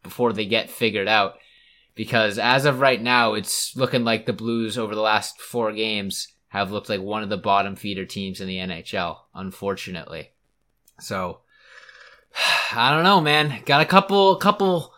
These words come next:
not so fun stats, graphics that we're gonna throw up on screen here in the second segment. We're gonna be talking about, uh, who showed up, who didn't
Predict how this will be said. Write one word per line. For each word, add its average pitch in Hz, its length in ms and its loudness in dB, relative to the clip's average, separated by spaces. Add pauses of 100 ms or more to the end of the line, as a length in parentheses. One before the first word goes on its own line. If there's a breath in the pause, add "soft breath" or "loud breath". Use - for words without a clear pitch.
(120 soft breath)
not 160 280 6
so 175 260 6
fun 156 340 2
stats, 143 720 4
graphics 135 500 4
that 135 100 2
we're 127 100 4
gonna 127 140 -2
throw 127 200 2
up 123 120 2
on 123 120 0
screen 120 300 -4
here 113 220 -4
in 110 140 -8
the 107 60 -10
second 113 400 -4
segment. 110 360 -8
We're 98 60 -14
gonna 110 120 -10
be - 0 -
talking 107 400 -4
about, 101 500 -2
uh, 101 340 -6 (340 loud breath)
who 185 260 2
showed 170 340 6
up, 160 260 6
who 165 280 2
didn't 139 380 -2